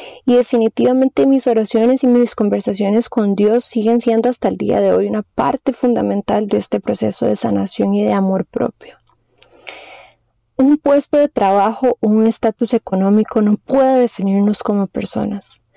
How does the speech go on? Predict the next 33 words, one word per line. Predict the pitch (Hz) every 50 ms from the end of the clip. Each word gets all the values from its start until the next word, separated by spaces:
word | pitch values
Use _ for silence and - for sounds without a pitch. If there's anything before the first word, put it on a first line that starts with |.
| - - - - - _ _
Cuando | - - 226 220
me | 214 214 208
quedé | - - 220 208 214 214
sin | 214 - 247 262 254
trabajo | - 220 196 196 196 202 226 226 240 254 247
la | 233 220 214
primera | 196 _ - 190 190 190 190 185 190 190
vez, | 190 190 190 - 247 - - -
fue | - - - 214
una | 208 214 226
decisión | 240 254 254 - - 220 - - - 302
que | - - 254
tomé | - - 214 190 190 196 190 190 247 302
priorizando | - - - 214 202 202 202 - 214 196 196 196
mi | 214 226
salud | 233 - 202 185 190 190 185
mental | 180 208 208 208 - _ 190 196 214 262 285 _
porque | _ - 214 - -
estaba | 196 - - 226 214
en | 202 214 214
un | 220 220
ambiente | 226 226 220 208 202 214 214 - 240 233
sumamente | - - - - - - 269 269 254 240 233 240 - 240
tóxico, | _ _ 202 190 208 - - - 233 _ - 247 240 240 247 -
súper | - - - - 226 208 - - -
estresante, | 214 185 - - 233 226 196 - 208 208 214 226 - - 254 - - - - - - - - _ _
pero | _ 285 269 277
que | _ 285
de | 285 262
alguna | - 247 233 254 269 294
manera | 302 285 247 226 220 220 226 226 254 247 - _ _
a | - 214
mí | 214 220